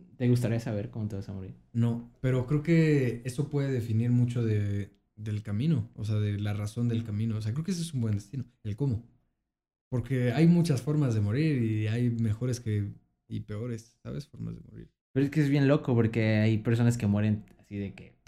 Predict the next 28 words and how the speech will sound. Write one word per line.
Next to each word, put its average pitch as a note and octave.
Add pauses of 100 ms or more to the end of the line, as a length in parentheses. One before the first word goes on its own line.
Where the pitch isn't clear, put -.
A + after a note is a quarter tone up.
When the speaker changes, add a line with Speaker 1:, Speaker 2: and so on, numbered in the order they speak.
(120)
Speaker 1:
de G#2
la G#2
nada. A#2+ (460)
Hay A#2
personas A#2+
que A#2
tienen A#2+
la A2
f-, A2
la A2
oportunidad A2
de A#2
apreciar. A#2 (560)
Y, C3
o B2
sea, A#2+
apreciar B2
su C#3+
muerte C#3
y -
decir, A#2+
"Güey, A#2+
tal A2
vez G#2+
este -
sea G#2+
el G2+
destino", G#2+